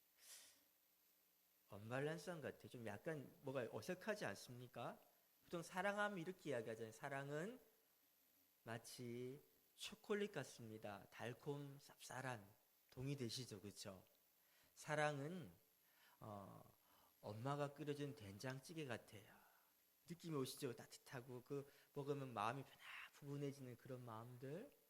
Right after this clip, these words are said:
뭐 사랑은 뭐 그 많이 묘사하는 것이 하트같이, 어, 또 다른 뭐 핑크빛 이렇게 하면 좀 이렇게 "아, 그렇구나." 싶은데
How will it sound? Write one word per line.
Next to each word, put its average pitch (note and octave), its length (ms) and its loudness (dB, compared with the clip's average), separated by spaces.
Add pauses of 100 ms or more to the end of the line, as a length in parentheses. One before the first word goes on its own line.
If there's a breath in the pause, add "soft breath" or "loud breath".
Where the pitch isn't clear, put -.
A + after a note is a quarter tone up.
(320)
뭐 D3+ 100 -4
사랑은 F3+ 540 4
뭐 D#3+ 300 -2 (320 loud breath)
그 A#2 640 -2 (280)
많이 B2+ 380 4
묘사하는 B2+ 520 0
것이 A#2+ 240 -4
하트같이, - 840 -2 (360)
어, G#2+ 320 -10
또 D3 140 -2
다른 C3 220 2
뭐 A#2+ 160 -4
핑크빛 D#3+ 560 -4
이렇게 A3 320 4
하면 A3 200 4
좀 F3+ 140 0
이렇게 C3 340 0 (260 loud breath)
"아, C3+ 400 6
그렇구나." C#3+ 500 2
싶은데 B2+ 520 2